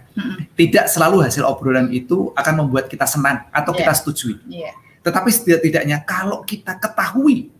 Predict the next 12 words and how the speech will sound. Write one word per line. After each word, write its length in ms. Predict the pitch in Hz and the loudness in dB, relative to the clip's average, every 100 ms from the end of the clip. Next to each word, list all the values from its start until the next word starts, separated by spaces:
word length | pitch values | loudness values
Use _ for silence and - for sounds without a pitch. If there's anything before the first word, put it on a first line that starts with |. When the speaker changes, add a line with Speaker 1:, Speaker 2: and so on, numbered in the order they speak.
| _ | _
Speaker 1:
Mm-mm. 340 | 202 170 165 | -12 -10 -8
Speaker 2:
persoalannya, 800 | - 151 - 139 123 120 - - - _ _ _ _ _ | -4 -2 -2 0 0 -2 -4 -8 -20 _ _ _ _ _
meskipun 640 | - 214 - 262 - 339 | 0 2 2 0 4 4
kita 240 | 233 196 180 | 4 2 -2
tidak 240 | 175 - | -2 -6
bersepakat 480 | - 127 - 127 131 | -8 -10 -8 -6 -6
atasnya, 540 | 131 - 117 139 170 - | -8 -10 -10 -10 -14 -12
Speaker 1:
Mm-mm. 260 | 196 190 | -14 -10
Speaker 2:
itu 220 | 175 147 196 | -6 -4 -2
akan 280 | 131 - 151 | -2 -2 -4
lebih 180 | 143 127 | -4 -8
mudah 360 | 135 127 131 | -8 -12 -16